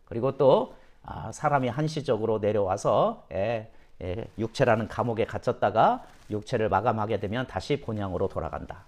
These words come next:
하늘로 돌아간다라고 하는 이런 생각, 이것이 고정관념으로 싹 자리 잡혀 있습니다. 이게 철학인 거예요. 하나님의 생각 속에 있는 인간, 예, 이런 표현들을 즐겨 사용합니다.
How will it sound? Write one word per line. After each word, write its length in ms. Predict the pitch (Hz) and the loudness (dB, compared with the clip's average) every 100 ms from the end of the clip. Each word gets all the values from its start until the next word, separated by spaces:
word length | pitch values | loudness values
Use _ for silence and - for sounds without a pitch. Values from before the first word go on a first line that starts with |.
| - | -12
하늘로 300 | 131 120 104 | -4 0 0
돌아간다라고 760 | 117 101 80 76 - 160 180 | 0 -2 -2 -6 2 4 6
하는 200 | 190 190 | 4 2
이런 200 | 143 139 | 2 2
생각, 440 | 160 160 143 87 - - - | 2 0 0 0 -4 -14 -4
이것이 560 | 160 196 - 175 190 - - - | 0 0 2 0 0 -6 -20 -12
고정관념으로 840 | - 123 135 123 127 120 107 104 104 | -4 0 0 0 -2 -2 -2 -2 -4
싹 420 | - - 117 127 | -10 -12 -10 -12
자리 200 | - 113 | -4 -4
잡혀 280 | 117 101 - | -2 -4 -4
있습니다. 480 | 76 - 95 78 - | -4 -6 -10 -12 -12
이게 200 | - 151 | -6 -6
철학인 440 | 151 - 220 139 - - | -4 -4 -4 -4 -10 -16
거예요. 140 | 156 - - - - - - - - - | -20 -20 -20 -20 -20 -20 -20 -20 -20 -20
하나님의 540 | - 226 247 240 226 214 | -4 2 4 4 4 0
생각 440 | 214 214 208 196 | -2 0 2 0
속에 320 | - 190 185 | -2 0 0
있는 580 | 175 170 175 196 208 277 - - - - - - | 0 0 2 2 2 -6 -18 -20 -20 -20 -20 -12
인간, 380 | - 127 117 90 - - - _ - - | -4 0 0 -2 -6 -20 -20 _ -20 -12
예, 240 | 110 87 - | -10 -10 -8
이런 380 | 151 190 196 160 | 0 2 2 -2
표현들을 500 | - 214 202 160 127 | 2 2 4 2 2
즐겨 260 | - 139 131 | 0 0 2
사용합니다. 720 | 147 143 135 117 101 180 254 | 2 2 2 2 6 6 4